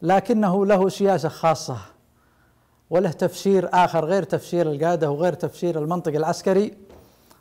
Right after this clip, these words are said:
أنه لا بد أن يكون في الخط الأول.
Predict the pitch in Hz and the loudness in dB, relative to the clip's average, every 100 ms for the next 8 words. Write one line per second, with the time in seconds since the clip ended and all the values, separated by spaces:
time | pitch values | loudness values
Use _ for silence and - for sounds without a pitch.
0 | - 175 156 165 160 165 175 156 156 147 | -4 -2 0 2 4 2 0 -4 -2 -4
1 | 165 156 135 135 151 - _ - _ _ | -2 -4 -4 -6 -6 -8 _ -20 _ _
2 | _ _ _ _ _ 139 - 139 110 | _ _ _ _ _ -4 -2 -4 -4